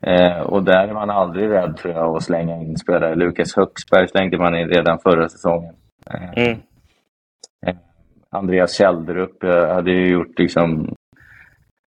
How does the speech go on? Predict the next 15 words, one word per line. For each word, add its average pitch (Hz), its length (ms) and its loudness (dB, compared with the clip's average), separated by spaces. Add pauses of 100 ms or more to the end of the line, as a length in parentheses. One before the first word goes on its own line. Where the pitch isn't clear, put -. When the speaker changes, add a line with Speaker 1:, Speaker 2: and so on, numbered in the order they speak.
(120)
Speaker 1:
tio 104 240 6
mål 95 360 4
i, - 40 6
i, 90 560 2 (160)
i, 87 300 0 (240)
i 87 160 -2
A-laget 85 680 0
när 87 120 -4
han 87 240 -2
var 85 380 2 (960)
fyllda 90 280 2
sjutton, 85 500 -4
liksom. - 180 -8 (520)
Eh, 92 160 4
Speaker 2:
Mm. 117 160 -2